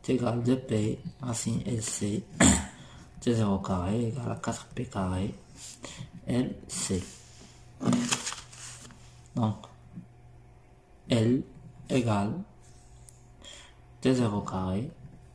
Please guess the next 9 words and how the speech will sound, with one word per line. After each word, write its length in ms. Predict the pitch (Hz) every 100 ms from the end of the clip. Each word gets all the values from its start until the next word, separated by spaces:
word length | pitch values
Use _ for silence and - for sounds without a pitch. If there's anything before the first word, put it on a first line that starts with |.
| - - 175
sur 420 | - 117 - -
quatre 280 | - 127 - -
P 140 | 113
carré 440 | - 98 117 117 - - - - - - - - - - - - - - - - - -
C. 360 | - - 98 90 - - - - - - -
Donc, 260 | 113 104
il 140 | 110 98
y 60 |
a 200 | 95 92